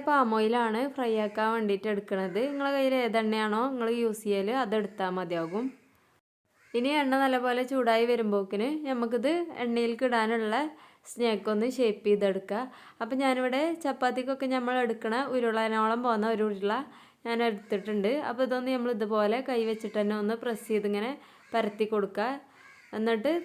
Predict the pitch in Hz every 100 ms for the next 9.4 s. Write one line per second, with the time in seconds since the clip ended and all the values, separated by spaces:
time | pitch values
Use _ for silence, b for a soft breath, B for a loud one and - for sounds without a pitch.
0 | - - - - - 254 254 294 285 254
1 | 254 247 285 254 226 214 208 208 208 240
2 | 220 208 202 202 202 202 226 262 285 277
3 | 247 240 247 220 202 196 185 185 190 190
4 | 196 196 233 277 B B B B 254 247
5 | 254 247 254 254 240 226 214 220 226 226
6 | 208 196 226 226 226 247 254 247 240 208
7 | 208 220 226 214 202 202 202 196 190 233
8 | 311 285 240 - - - 226 208 196 -
9 | 180 175 175